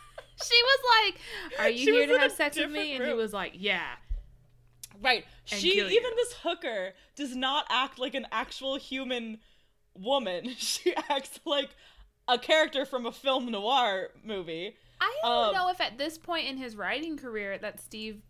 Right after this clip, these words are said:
Speaker 1: that Steve Barry had met a woman yet.
Speaker 2: Well, he's married. He thanks his wife at the end of the book, 'cause
Speaker 1: Oh.
Speaker 2: that was my, my sus-, my suspicion was that he had recently gotten divorced, because it would explain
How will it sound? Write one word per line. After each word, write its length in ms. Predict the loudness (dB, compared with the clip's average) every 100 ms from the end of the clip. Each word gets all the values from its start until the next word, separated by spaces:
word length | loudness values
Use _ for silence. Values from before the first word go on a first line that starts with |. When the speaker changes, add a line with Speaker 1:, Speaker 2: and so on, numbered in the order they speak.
| -20 -20 _ _
Speaker 1:
that 280 | -8 -6 -6
Steve 320 | -8 -10 -8
Barry 300 | -8 -6 -6
had 200 | -8 -8
met 240 | -8 -8 -8
a 60 | -14
woman 340 | -14 -12 -10
yet. 220 | -8 -10 -12 -18 _ _ _ _ _ _ _ -20 -20 -8
Speaker 2:
Well, 220 | -2 0
he's 240 | 0 -2
married. 600 | -4 -4 -2 -4 -6 -10 _ _
He 160 | -6
thanks 320 | -4 -4 -6 -10
his 140 | -8
wife 280 | -4 -4 -6
at 80 | -10
the 120 | -10
end 140 | -10
of 100 | -12
the 80 | -14
book, 280 | -12 -12 -12 -10
'cause 200 | -6 -2
Speaker 1:
Oh. 40 |
Speaker 2:
that 180 | 0 0
was 160 | -4 -6
my, 300 | -6 -6 -8 _ _ -6
my 280 | 0 2
sus-, 480 | 0 0 -2 -2 -10 _
my 400 | -6 -2 -2 -2 -6
suspicion 580 | -12 -6 -4 -4 -6
was 220 | -8 -8 -4
that 320 | -2 -2 -4 _ _ _ -10
he 140 | -2
had 220 | 0 0
recently 440 | -2 -6 -10 -10 -8
gotten 400 | -2 -2 -2 -10
divorced, 840 | -12 -8 -4 -4 -6 -10 -16 -20 _ _ _ _ _ -16 -10
because 220 | -2 2
it 100 | 4
would 80 | 4
explain 500 | 2 0 0 0